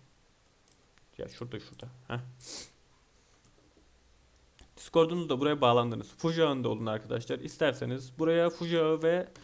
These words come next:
e, Ethereum ağı lazım. Georli ağı zaten cüzdanınıza eklidir.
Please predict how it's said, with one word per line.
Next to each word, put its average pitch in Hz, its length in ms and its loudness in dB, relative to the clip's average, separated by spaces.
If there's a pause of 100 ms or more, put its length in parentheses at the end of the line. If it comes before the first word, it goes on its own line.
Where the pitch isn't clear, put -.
(200)
e, - 100 -6
Ethereum 147 460 4
ağı 123 120 4
lazım. 123 340 2
Georli 147 340 4
ağı 147 100 2
zaten 147 340 0
cüzdanınıza 139 500 -2
eklidir. 147 520 -4